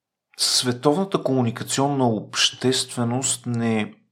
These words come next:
не награждава за едно малко нещо. Тоест, много е трудно да се посочи, а, все едно преместиш една папка от тук там и да кажеш: „Ей, как ги я премести тази папка, много хубаво.“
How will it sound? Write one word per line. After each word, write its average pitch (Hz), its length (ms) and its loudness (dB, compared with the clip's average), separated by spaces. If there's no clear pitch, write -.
не 110 280 -4
награждава 104 600 2
за 113 380 -2
едно 107 240 0
малко 104 400 0
нещо. 92 500 -4
Тоест, 104 380 -4
много 120 280 -2
е 123 60 0
трудно 123 280 -8
да 98 80 -12
се - 240 -4
посочи, 113 800 -2
а, 107 360 -4
все - 220 -4
едно 117 280 0
преместиш 120 400 -4
една 110 240 -2
папка 110 340 -2
от 87 140 -6
тук - 280 -12
там 147 180 -4
и 139 40 -6
да 113 100 -4
кажеш: 123 260 -2
„Ей, 147 300 -4
как 120 280 -6
ги 113 80 -2
я 107 80 -4
премести 107 420 -4
тази 104 220 -6
папка, 123 300 2
много 107 260 0
хубаво.“ - 340 -6